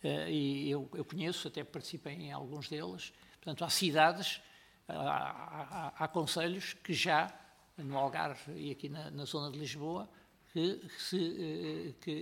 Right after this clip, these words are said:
estudaram, eh, caminhos de evacuação. Portanto, isto é o, o tratamento relativamente a uma das perguntas, eh, que foram, eh, eh, eh, eh, colocadas. Ora, bom, eh, há aqui mais perguntas. Pergunta de,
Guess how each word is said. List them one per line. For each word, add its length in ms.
estudaram, 600
eh, 440
caminhos 480
de 100
evacuação. 500
Portanto, 320
isto 220
é 20
o, 160
o 60
tratamento 600
relativamente 600
a 40
uma 180
das 140
perguntas, 600
eh, 180
que 380
foram, 580
eh, 20
eh, 360
eh, 840
eh, 240
colocadas. 580
Ora, 140
bom, 240
eh, 280
há 100
aqui 160
mais 180
perguntas. 520
Pergunta 420
de, 580